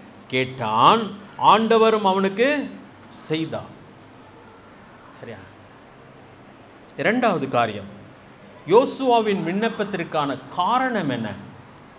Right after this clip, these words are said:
எது, என்ன சூழ்நிலையினாலே அவன் இதை கேட்க முடிந்தது என்பதை நாம் கவனிக்க வேண்டும். சரியா? காரணம் இல்லாமல் நம்ம என்னைக்குமே ஒரு காரியத்தை கேட்க முடியாது. சும்மா கே-, நான் இப்ப சொன்னதுக்காக நீங்க எதா கேட்க முடியுமா?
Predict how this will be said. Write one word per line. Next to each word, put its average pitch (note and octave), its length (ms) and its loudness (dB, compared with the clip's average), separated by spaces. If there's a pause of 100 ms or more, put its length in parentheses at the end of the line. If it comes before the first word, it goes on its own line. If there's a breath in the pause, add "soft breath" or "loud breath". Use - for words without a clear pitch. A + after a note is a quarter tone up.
(280)
எது, A3+ 440 -4
என்ன D4+ 300 0 (120)
சூழ்நிலையினாலே G#3 960 4
அவன் C4 240 4
இதை G#3+ 260 4
கேட்க C#4 380 0
முடிந்தது A#3 560 2
என்பதை F3+ 580 2 (380 loud breath)
நாம் E3 220 0
கவனிக்க C#3+ 400 0
வேண்டும். G2+ 400 -10 (760)
சரியா? A2+ 260 -8 (1400)
காரணம் C#4+ 600 2
இல்லாமல் A#3+ 680 6
நம்ம A3 220 0
என்னைக்குமே G#3+ 500 -2
ஒரு F#3+ 140 -2
காரியத்தை F3 440 -2
கேட்க A3 260 -4
முடியாது. G#2+ 280 -6 (1200)
சும்மா A#3+ 260 0
கே-, G3+ 160 -2
நான் F3 200 2
இப்ப G3 240 -2
சொன்னதுக்காக A#3+ 720 4
நீங்க A3+ 220 2
எதா G#3 200 4
கேட்க E3+ 240 0
முடியுமா? A#2+ 380 -4